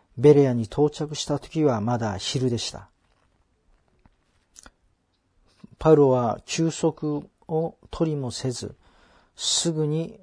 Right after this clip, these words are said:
そこにあるユダヤ人街道を訪ねていきました。平素の習慣のまま、街道に集まっている人々に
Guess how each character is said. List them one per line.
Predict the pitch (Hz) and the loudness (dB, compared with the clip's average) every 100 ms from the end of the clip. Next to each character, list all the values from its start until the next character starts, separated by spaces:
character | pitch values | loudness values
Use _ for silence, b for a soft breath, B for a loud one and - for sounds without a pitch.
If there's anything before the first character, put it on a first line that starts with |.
| - | -12
そ | - 131 | -8 -6
こ | - | -2
に | 156 156 | -2 0
あ | 151 | -2
る | 143 127 98 - _ | 0 -2 -4 -14 _
ユ | 120 127 | -4 -2
ダ | 139 | 0
ヤ | 135 | 0
人 | 123 131 123 | -2 -6 -6
街 | - 131 | -4 -4
道 | 123 120 | -4 -2
を | 139 143 | -2 -4
訪 | 135 120 165 | -6 -4 -6
ね | |
て | 127 98 | -6 -10
い | |
き | 98 | -12
ま | 85 | -10
し | 85 - | -10 -10
た。 | - - b b b b b b b b b b b | -12 -16 b b b b b b b b b b b
平 | - 143 | 0 0
素 | - | 0
の | 127 | -2
習 | 123 - 151 | -2 -2 -4
慣 | - 151 | -2 -4
の | 156 | -2
ま | 147 143 | -4 -4
ま、 | 156 156 - b b b b _ | -2 -4 -8 b b b b _
街 | - 147 147 | -2 0 2
道 | 151 147 | 2 2
に | 147 143 | -2 -4
集 | - - | -6 -4
ま | 160 | -6
っ | 160 | -6
て | - 151 | -6 -4
い | |
る | 147 | -2
人 | - - 180 | -4 0 0
々 | 151 - 113 | 0 -4 -4
に | 95 82 | -4 -8